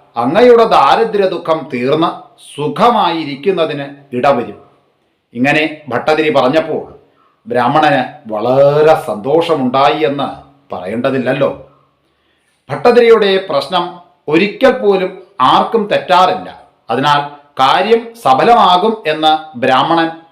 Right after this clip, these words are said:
നല്ലതുപോലെ വിശ്വസിച്ചു. എന്നാൽ ഇനി പോയി വന്നിട്ട് കണ്ടുകൊള്ളാം എന്ന് പറഞ്ഞ് പോവുകയും ചെയ്തു.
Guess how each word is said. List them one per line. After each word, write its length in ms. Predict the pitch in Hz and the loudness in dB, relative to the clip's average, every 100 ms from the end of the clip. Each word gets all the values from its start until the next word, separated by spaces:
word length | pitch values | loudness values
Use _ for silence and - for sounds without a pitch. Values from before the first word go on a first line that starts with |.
| - | -4
നല്ലതുപോലെ 840 | 127 165 220 240 220 165 151 143 123 | -2 0 2 4 4 0 -2 -4 -8
വിശ്വസിച്ചു. 500 | 110 156 123 120 - _ _ _ _ _ - | -10 -10 -10 -14 -20 _ _ _ _ _ -8
എന്നാൽ 300 | 123 156 139 - - _ - | 0 0 0 -4 -16 _ -6
ഇനി 240 | 151 247 - | -2 0 0
പോയി 240 | 165 185 262 | 2 4 4
വന്നിട്ട് 680 | 196 151 202 208 165 - - | 2 2 0 -2 -4 -6 -6
കണ്ടുകൊള്ളാം 720 | 120 156 156 147 143 143 117 | 0 2 2 4 2 0 -4
എന്ന് 120 | 120 | -6
പറഞ്ഞ് 400 | 113 104 107 135 - - _ _ _ - | -6 -6 -4 -6 -8 -16 _ _ _ -8
പോവുകയും 680 | 120 185 156 120 135 - | 0 2 2 0 -6 -8
ചെയ്തു. 260 | - 151 - | -2 -2 -2